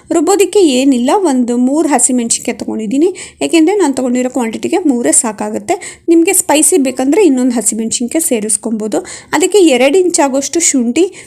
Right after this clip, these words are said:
ಒಂದ್ ಇಡಿ ಆಗೋಷ್ಟು ಕೊತ್ತಂಬರಿ ಸೊಪ್ಪು, ಹಾಗೆ ಒಂದ್ ಇಡಿ ಆಗೋಷ್ಟು ತೆಂಗಿನಕಾಯಿ ತುರಿನ ಸೇರಿಸ್ಕೊಂತಾ ಇದ್ದೀನಿ. ಇದ್ರ ಜೊತೆಗೆ ಇನ್ನಷ್ಟು ಹುಳಿಯಾಗಿ ಚೆನ್ನಾಗಿರ್ಲಿ ಅಂತ ಅಂದ್ಬಿಟ್ಟು ಸ್ವಲ್ಪ ಹುಣಸೆ ಹಣ್ಣು ತಗೊತಾ ಇದ್ದೀನಿ. ಅದು ಒಂದ್ ಇಂಚ್ ಆಗೋಷ್ಟು ಹುಣಸೆ ಹಣ್ಣನ್ನ ತಗೊಳ್ತಾ ಇದ್ದೀನಿ.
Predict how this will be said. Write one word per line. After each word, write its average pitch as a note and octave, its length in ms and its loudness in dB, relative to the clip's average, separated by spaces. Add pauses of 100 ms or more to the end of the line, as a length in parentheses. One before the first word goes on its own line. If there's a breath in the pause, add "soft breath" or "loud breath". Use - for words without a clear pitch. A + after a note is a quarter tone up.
(140 loud breath)
ಒಂದ್ D4 240 4
ಇಡಿ E4+ 160 4
ಆಗೋಷ್ಟು C#4+ 440 0
ಕೊತ್ತಂಬರಿ B3 500 -2
ಸೊಪ್ಪು, B3 360 -2 (300 loud breath)
ಹಾಗೆ F4 240 2
ಒಂದ್ D4 280 4
ಇಡಿ D#4+ 160 4
ಆಗೋಷ್ಟು B3+ 480 0
ತೆಂಗಿನಕಾಯಿ B3+ 540 -2
ತುರಿನ A3 340 -4
ಸೇರಿಸ್ಕೊಂತಾ A3+ 640 -2
ಇದ್ದೀನಿ. C4+ 380 -2 (280)
ಇದ್ರ D#4 240 2
ಜೊತೆಗೆ G4 380 2
ಇನ್ನಷ್ಟು F4 460 2
ಹುಳಿಯಾಗಿ D4 560 2
ಚೆನ್ನಾಗಿರ್ಲಿ A#3+ 640 -4
ಅಂತ A3 180 -6
ಅಂದ್ಬಿಟ್ಟು B3 300 -4
ಸ್ವಲ್ಪ B3+ 400 -4
ಹುಣಸೆ A#3 360 -2
ಹಣ್ಣು A3 160 -6
ತಗೊತಾ A3 380 -6
ಇದ್ದೀನಿ. B3+ 300 -2 (280 loud breath)
ಅದು D4+ 200 2
ಒಂದ್ C#4 220 4
ಇಂಚ್ C#4 200 0
ಆಗೋಷ್ಟು A#3+ 400 -2
ಹುಣಸೆ A#3+ 320 -2
ಹಣ್ಣನ್ನ A3 280 -4
ತಗೊಳ್ತಾ A3 400 -4
ಇದ್ದೀನಿ. A3+ 380 -2